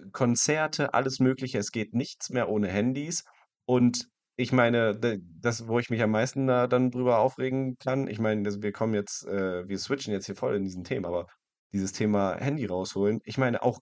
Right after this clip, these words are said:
Gaffen und so einen ganzen Shit. Also, die, und den Leuten ist das so scheißegal, die stellen das dann ins Netz oder so, weil das sind für die Nachrichten oder ich hab keine Ahnung. Äh, ich versteh das alles komplett nicht.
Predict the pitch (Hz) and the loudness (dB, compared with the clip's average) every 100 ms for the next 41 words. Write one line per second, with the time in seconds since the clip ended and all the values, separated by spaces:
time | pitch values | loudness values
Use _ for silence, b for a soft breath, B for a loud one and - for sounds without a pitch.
0 | - 180 - 90 - _ _ _ _ _ | 0 0 0 -6 -6 _ _ _ _ _
1 | _ _ _ - 110 104 98 101 101 - | _ _ _ -4 -2 0 0 0 -2 -2
2 | - 92 - _ _ _ 113 113 113 110 | -4 -4 -8 _ _ _ -2 0 0 -2
3 | b b b _ _ 131 127 123 123 143 | b b b _ _ -4 0 0 0 2
4 | 143 175 160 160 147 185 196 170 160 139 | 2 0 -2 -6 -6 -4 -4 -4 -4 -4
5 | 160 147 110 - 135 143 117 113 104 95 | -4 -4 -4 -2 2 2 0 0 0 2
6 | 98 123 180 185 - 160 151 156 139 135 | 0 2 0 0 -4 -2 -2 -4 2 2
7 | 135 135 135 139 - 117 104 101 113 165 | 2 -4 -4 -4 -4 -8 -2 0 2 0
8 | 165 151 - 156 151 117 120 113 - 131 | -4 -8 -6 -2 -2 -2 -4 -6 -10 -12
9 | - 120 - - 143 160 160 147 147 120 | -8 -10 -10 -6 -4 -4 -4 -2 0 0
10 | 113 147 165 _ _ _ _ _ - 110 | 0 -2 -6 _ _ _ _ _ -6 -2
11 | 110 107 101 101 _ _ _ _ _ - | 0 0 -2 -6 _ _ _ _ _ -18
12 | - 123 147 147 123 113 110 - 117 - | -10 -8 -4 -4 -4 -6 -6 -6 -8 -8
13 | _ - 123 139 - - - 98 101 - | _ -6 -4 -4 -8 -16 0 4 4 2
14 | - | -10